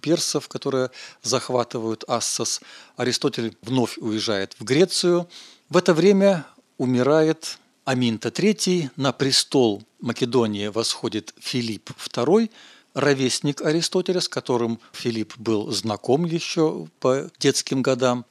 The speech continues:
И Филипп второй приглашает Аристотеля для воспитания своего сына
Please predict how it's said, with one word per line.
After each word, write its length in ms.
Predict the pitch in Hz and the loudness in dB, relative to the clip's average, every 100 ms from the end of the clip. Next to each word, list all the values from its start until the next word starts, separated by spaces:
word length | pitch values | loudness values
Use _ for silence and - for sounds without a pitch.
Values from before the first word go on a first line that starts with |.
| _ | _
И 440 | 160 190 196 196 - - _ | 0 4 6 6 4 -4 _
Филипп 340 | - - 180 - | -4 0 2 0
второй 280 | - 190 214 | 2 2 2
приглашает 760 | 160 156 151 - 135 113 - | 2 2 2 2 2 2 0
Аристотеля 720 | 135 143 - 240 208 175 170 - - | -2 -2 0 -2 0 2 0 -2 -14
для 340 | 113 143 180 | -4 0 0
воспитания 800 | 170 123 131 - 127 160 170 165 | 0 -2 -2 -2 -4 -2 0 -2
своего 520 | 156 - 127 135 151 - | -2 0 0 0 0 -2
сына 640 | - - 127 135 139 | -2 0 2 2 0